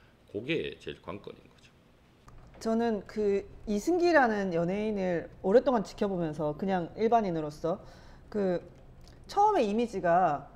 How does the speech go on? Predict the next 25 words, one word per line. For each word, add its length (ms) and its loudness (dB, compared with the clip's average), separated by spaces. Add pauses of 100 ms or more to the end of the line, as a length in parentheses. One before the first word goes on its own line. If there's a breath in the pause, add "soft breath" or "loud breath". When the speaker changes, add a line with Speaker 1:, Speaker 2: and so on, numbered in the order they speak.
(100)
Speaker 2:
되게 580 6
모범생 800 -4
이렇게 600 0
귀엽고 840 -4 (520)
그런 280 0
이미지였잖아요. 1000 -4 (340 loud breath)
근데 360 0
예능에 440 2
나오는 380 0
걸 100 -2
보면서 640 -4 (380 loud breath)
"어, 220 -6
좀 200 -6
깬다." 680 2
이런 400 0
포인트가 340 -2
많았는데 840 -2 (280 loud breath)
근데 500 0 (240)
이번에 400 4
그 140 -12
기부하는 640 0
걸 160 4
또 80 0
보면서 840 -4 (300 loud breath)
"아, 420 0